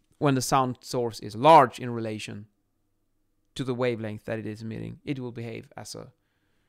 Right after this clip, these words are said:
not as a point source, it will be more directional. And that, that's like the tweeter in your loudspeakers. There will be a big difference if you point the tweeters at your ears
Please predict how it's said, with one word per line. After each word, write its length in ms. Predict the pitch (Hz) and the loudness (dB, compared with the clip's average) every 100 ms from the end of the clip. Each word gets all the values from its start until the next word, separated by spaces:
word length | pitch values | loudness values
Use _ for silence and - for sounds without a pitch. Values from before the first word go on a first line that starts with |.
| _ _ - | _ _ 6
not 240 | 160 143 | 6 6
as 80 | 120 | 2
a 40 | |
point 240 | - 127 117 | -4 -4 -4
source, 300 | 117 110 - | -8 -10 -12
it 120 | 117 | -12
will 140 | 117 | -12
be 120 | 117 113 | -12 -12
more 300 | 113 113 - | -12 -14 -10
directional. 680 | 123 123 120 - 120 104 - _ - - | -6 -6 -8 -12 -16 -16 -18 _ -20 -4
And 160 | 143 135 | 2 6
that, 140 | 127 | 6
that's 240 | 127 120 131 | 4 2 0
like 180 | 120 | 0
the 80 | 117 | 2
tweeter 500 | - 160 151 123 117 127 | 2 4 2 0 -4 -8
in 100 | 117 | -8
your 120 | 107 | -6
loudspeakers. 760 | 107 - - 117 - 110 - - _ _ _ _ _ _ | -8 -10 -10 -10 -8 -12 -12 -18 _ _ _ _ _ _
There 140 | 147 147 | 0 2
will 120 | 151 | 4
be 180 | 143 151 | 4 4
a 60 | |
big 220 | 135 143 123 | 4 0 -2
difference 380 | 127 120 113 | -6 -8 -8
if 200 | 120 120 | -10 -8
you 220 | 131 117 - - | -6 -6 -6 2
point 340 | 151 143 - | 4 4 -2
the 80 | 120 | 0
tweeters 540 | - 151 135 117 - - | 2 2 -2 -8 -12 -8
at 220 | 131 123 | -6 -6
your 140 | 123 107 | -10 -10
ears 360 | 127 113 107 | -10 -10 -12